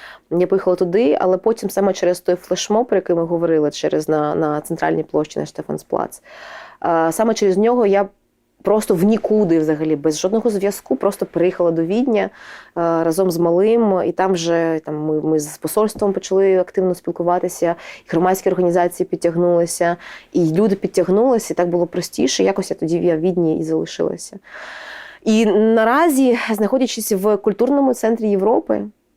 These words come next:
так цікаво, е, маю змогу дійсно говорити про українську культуру.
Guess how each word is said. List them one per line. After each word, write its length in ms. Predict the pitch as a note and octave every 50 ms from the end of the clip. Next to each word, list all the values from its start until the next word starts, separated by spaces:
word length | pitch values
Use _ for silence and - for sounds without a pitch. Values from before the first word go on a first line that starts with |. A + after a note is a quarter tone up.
| _ _ _ _ _ _ _ _ _ _ _ _ _ _ - - - -
так 180 | - E3+ E3+ -
цікаво, 640 | - - F#3+ - F#3+ F#3+ G#3 A3 G#3 G3 F3+ F#3 F3+ F#3+ F#3+ _ _ A3 A3 - -
е, 520 | - F3+ F3+ F3+ F3+ F3+ F3+ F3 F3+ F3
маю 300 | F3 F3+ F#3 G3 G#3 G#3+
змогу 460 | G3+ F#3+ F#3+ F#3+ F#3+ G3+ G#3 G3+ G3+
дійсно 260 | F3+ F3+ F#3+ - G3+ F#3
говорити 300 | F3+ F#3 G3 G3 G3 F#3
про 160 | - F#3 F#3
українську 640 | F3+ F#3 F#3 F3+ F3+ F3+ - F#3+ F#3+ F#3+ - - -
культуру. 540 | - - F3+ - - G3 G3 F#3+ F#3 F#3+